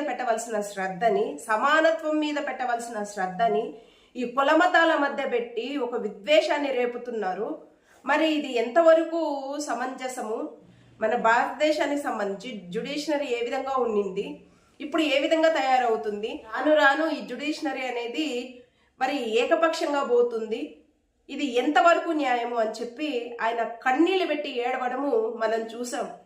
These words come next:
ఒక సీనియర్ న్యాయవాది ఆ విధంగా కంటతడి పెడుతుంటే నిజంగా బాధ అనిపిస్తుంది. ఇప్పుడు మతాల మధ్య, అలాగే కులాల మధ్య చిచ్చు రేపుతుందే ఈ రాజకీయ పార్టీలు.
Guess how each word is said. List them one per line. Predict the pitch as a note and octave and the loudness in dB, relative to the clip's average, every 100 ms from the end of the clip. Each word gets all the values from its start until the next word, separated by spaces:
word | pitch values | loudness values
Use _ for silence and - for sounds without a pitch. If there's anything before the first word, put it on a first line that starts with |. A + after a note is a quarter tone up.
| - | -12
ఒక | G#3 | -8
సీనియర్ | B3 - C#4 D#4 E4+ E4+ D#4+ | -8 -8 0 2 6 6 4
న్యాయవాది | A#3+ A3+ A3+ A#3+ A#3+ G#3+ F3 A#3+ D#4+ - G#3+ | 2 0 2 2 0 0 0 -4 -6 -8 -4
ఆ | A3+ | -2
విధంగా | A3+ C4+ D#4 | -2 0 0
కంటతడి | D#4 B3+ B3 D#4 D4 | 0 -4 -4 0 0
పెడుతుంటే | C4 A#3 C4+ B3+ B3 B3 A3+ - - | 0 -4 -6 -10 -6 -4 -4 -8 -8
నిజంగా | G#3 C4+ A3 F3 A3+ | -6 -4 -4 -2 2
బాధ | B3+ E4 | 4 6
అనిపిస్తుంది. | E4 - C#4+ - B3 F#3+ F3 | 6 4 -4 -10 -8 -10 -10
ఇప్పుడు | - C#4+ C4+ B3+ | -18 -20 -10 -4
మతాల | G#3+ G#3+ C#4+ C#4+ | -4 2 2 2
మధ్య, | C4+ A3+ G3+ C4 C4 B3+ | 0 -4 -4 2 4 4
అలాగే | B3+ B3+ C4 | 2 0 -4
కులాల | C4 C4+ C4 C4 | -6 0 2 2
మధ్య | A#3 A#3 G#3+ C4 - | -2 -4 -4 -6 -6
చిచ్చు | D4 D#4+ | -6 -4
రేపుతుందే | C#4+ C4+ C4+ C#4+ C#4+ C#4+ E4 - - _ _ - | -4 -4 -6 -8 -6 2 0 0 -12 _ _ -8
ఈ | C4 | -2
రాజకీయ | C4 C4+ D4+ D#4 D4 | 2 4 2 2 2
పార్టీలు. | D4 A3 G#3+ F3+ E3 | 4 0 -2 -6 -10